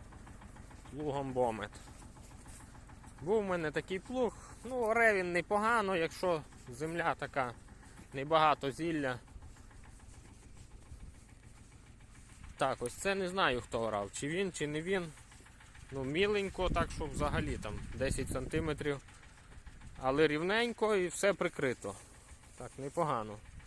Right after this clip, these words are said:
Ну, може, то той самий трактор орав. Може, правда, тут глина якась крепша. Чи мок-, да, тут глина крепша, тут аж жовта глина. Бачите, я зразу не подивився, тут жовта глина, так що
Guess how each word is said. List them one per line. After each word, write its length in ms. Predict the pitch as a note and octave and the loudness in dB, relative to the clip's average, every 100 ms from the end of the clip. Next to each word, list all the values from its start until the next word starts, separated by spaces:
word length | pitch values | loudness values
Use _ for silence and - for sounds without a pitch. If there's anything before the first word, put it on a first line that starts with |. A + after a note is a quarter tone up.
| - - - - | -16 -18 -20 -14
Ну, 80 | D3+ | -10
може, 260 | F3 G3 F#3+ | -4 -2 -2
то 140 | F#3+ | -4
той 160 | F3 F#3 | -2 -2
самий 360 | - D#3+ A#2 | 2 2 2
трактор 440 | A2 G#2+ G2+ - G#2 | -2 -4 -4 -6 -6
орав. 260 | G#2 G2+ | -6 -6
Може, 300 | A2 D3 D3+ | -6 -6 -4
правда, 340 | D3 E3 D#3 D#3+ | 0 2 4 2
тут 200 | D#3+ C3 | 2 -2
глина 400 | A#2+ F3+ F#3+ D#3+ | 0 2 2 0
якась 280 | C#3+ D#3 - | 2 -2 0
крепша. 520 | C3+ C3 A2+ - A2 - - - - - - - - - - - - - - - - - - - - - - - | 4 4 4 -2 -2 -4 -10 -6 -4 0 -2 -2 -6 -6 -8 -10 -12 -12 -12 -10 -8 -8 -8 -10 -14 -14 -12 -10
Чи 160 | - C3 | -6 -2
мок-, 440 | C3+ B2+ C#3+ C#3 | -2 -2 -4 -4
да, 200 | D3 E3 - - - | 4 4 4 -4 0
тут 140 | D3 | 0
глина 440 | C3+ C#3+ E3 E3 C#3+ | 2 4 4 6 2
крепша, 480 | D3+ D3+ C#3+ - A#2 | 6 6 6 0 -2
тут 220 | C#3+ C#3 | -2 2
аж 140 | C3 | 0
жовта 460 | A#2 F3 F#3+ F#3+ E3+ | 4 6 6 8 8
глина. 460 | D#3 D#3 C#3 A2 G#2 - | 8 6 4 0 -2 -4
Бачите, 420 | A#2+ C3 - B2+ | 0 0 0 0
я 200 | A#2+ B2+ - - | 0 -2 -4 -4
зразу 560 | A2+ - A#2+ C#3 D3 C#3 | -4 -4 0 2 2 0
не 140 | C3 | -4
подивився, 640 | B2+ C3 C#3+ E3+ E3+ - C3 | -2 -2 0 2 0 0 -2
тут 220 | C#3 A#2+ | -2 -6
жовта 500 | A#2 E3 F3 E3 D#3+ | 0 4 4 4 2
глина, 420 | C#3 C#3+ C3 A2+ - | 2 0 0 -2 -2
так 200 | C3+ - | -4 -2
що 240 | C3+ A#2+ | -2 -2